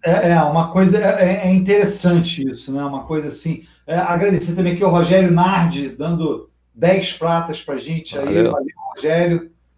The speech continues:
Speaker 1: Obrigado, grande contribuição. É,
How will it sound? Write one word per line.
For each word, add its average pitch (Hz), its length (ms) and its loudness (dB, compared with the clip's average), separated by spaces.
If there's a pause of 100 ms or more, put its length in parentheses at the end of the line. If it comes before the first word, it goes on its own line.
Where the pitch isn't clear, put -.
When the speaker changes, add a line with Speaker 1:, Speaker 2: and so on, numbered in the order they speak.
(120)
Speaker 1:
Obrigado, 139 540 0
grande 170 360 0
contribuição. 151 1000 -6 (460)
É, 131 880 -2